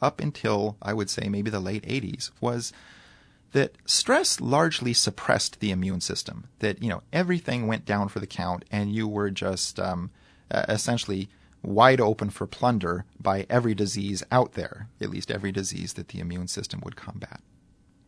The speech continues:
But what we started to notice is that, well, it's true the interferons went down, but not everything went down.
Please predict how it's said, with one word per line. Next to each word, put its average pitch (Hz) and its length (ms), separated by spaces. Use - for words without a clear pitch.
But 196 140
what 226 160
we 269 120
started 226 340
to - 80
notice 156 600
is 139 220
that, 135 200
well, 147 160
it's - 200
true 262 260
the 202 160
interferons 123 800
went 101 240
down, 113 500
but 220 160
not 269 200
everything 247 460
went 87 220
down. 85 400